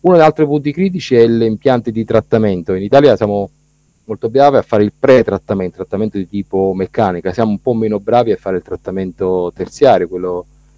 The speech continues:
diciamo, di tipo idrometallurgico, tanto per fare un esempio, per recuperare i metalli da matrici complesse come le schede, ad esempio le schede elettroniche.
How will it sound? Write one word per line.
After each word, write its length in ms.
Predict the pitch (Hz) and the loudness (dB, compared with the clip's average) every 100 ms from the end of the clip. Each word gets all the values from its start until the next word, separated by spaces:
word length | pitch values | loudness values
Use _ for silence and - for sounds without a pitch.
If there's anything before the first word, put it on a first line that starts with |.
| _ | _
diciamo, 500 | 90 98 95 92 90 | -14 -8 -6 -4 -6
di 120 | 90 98 | -8 -8
tipo 220 | 104 101 | -2 -2
idrometallurgico, 840 | 107 104 101 107 143 135 104 95 | -2 -4 -2 0 2 0 0 2
tanto 200 | 92 92 | 2 0
per 120 | 92 | -2
fare 220 | - 98 | 0 0
un 80 | 95 | 0
esempio, 420 | 92 120 101 92 | 0 0 -2 -4
per 140 | 87 92 | -8 -8
recuperare 680 | 92 92 98 98 98 95 - _ _ 95 | -8 -4 -2 0 0 -2 -6 _ _ -14
i 100 | 92 | -10
metalli 440 | 92 104 98 95 | 0 2 4 2
da 160 | 92 92 | 0 -2
matrici 420 | 92 95 101 98 | -2 -6 -8 -4
complesse 560 | 92 87 113 110 - 92 | -4 0 4 4 2 -8
come 160 | 92 | -6
le 60 | 87 | -8
schede, 440 | - 95 92 90 - _ _ | -6 -4 -2 -4 -6 _ _
ad 100 | 92 | -10
esempio 260 | 101 92 | -8 -8
le 40 | 92 | -10
schede 500 | - 98 95 92 87 | -6 -4 -2 -4 -4
elettroniche. 840 | 95 92 - 139 107 90 87 90 | -6 -6 0 2 2 -2 -4 -6